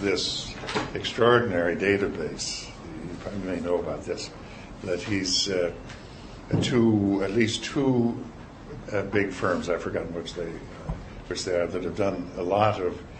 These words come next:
surveys of their, of their potential customers, and, uh, or s-, sample surveys of potential. Well, I don't know what, what it is exactly, uh, and, uh, what they do with their time, what they do with their spare time,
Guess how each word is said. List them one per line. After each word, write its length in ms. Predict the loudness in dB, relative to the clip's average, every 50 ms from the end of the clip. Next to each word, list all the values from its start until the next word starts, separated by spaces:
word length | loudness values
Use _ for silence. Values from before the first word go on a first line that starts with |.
| -14 -14 -14 -12 -8
surveys 760 | -2 4 6 8 8 8 6 6 4 4 4 2 0 -2
of 260 | 0 0 0 0 -2 0
their, 300 | 2 4 4 4 2 -2 -8 -12 -14 -16 -16 -10 -6 -6
of 140 | -4 0
their 380 | 2 4 6 6 6 6 4 2 -4 -10 -14 -16 -14 -10 -6
potential 380 | -6 2 2 2 2 2 -2
customers, 580 | 0 2 2 2 2 0 -4 -6 -8 -10 -12 -12 -14 -14 -14 -14 -14 -14 -12 -14 -14 -14 -14 -16 -14 -14 -14 -14 -14 -16 -16 -16 -16 -16 -14 -14 -14 -14 -14 -10 -8
and, 320 | -6 -4 -4 -4 -4 0 2
uh, 320 | 4 4 4 4 4 4
or 240 | 4 4 4 4 2 -2 -6 -6 -8
s-, 360 | -8 -6 -6 -6 -6 -4 -2
sample 300 | 0 2 2 2 0 -2
surveys 400 | -4 -4 -4 -4 -2 -4 -4 -4
of 120 | -6 -8 -10
potential. 320 | -10 -10 -10 0 2 4
Well, 120 | 6 8 8
I 100 | 8 8
don't 120 | 6 2
know 80 | -2 -4
what, 100 | -4 -6 -8 -12 -12 -12 -10 -8
what 100 | -8 -6
it 100 | -6 -6
is 140 | -8 -8
exactly, 360 | -8 -8 -8 -8 -8 -8 -8 -12 -12 -12 -12 -12 -12 -12 -12 -12 -4 2
uh, 260 | 4 6 6 6 6 4 -2 -10 -12 -14 -6 2
and, 300 | 6 6 8 8 6 4 2 2 0
uh, 40 | 0 0 -2 -6 -10 -10 0
what 220 | 2 2 4 6 6
they 120 | 4 4
do 200 | 4 4 2 4
with 180 | 4 4 4 4
their 140 | 2 0 0
time, 360 | 0 -2 -2 -2 -2 -4 -6
what 120 | -6 -6
they 60 | -4
do 120 | -4 -2 -2
with 100 | 2 4
their 100 | 4 4
spare 340 | 4 4 2 0 -2 -4 -6
time, 640 | -8 -8 -10 -10 -10 -10 -10 -10 -10 -10 -10 -10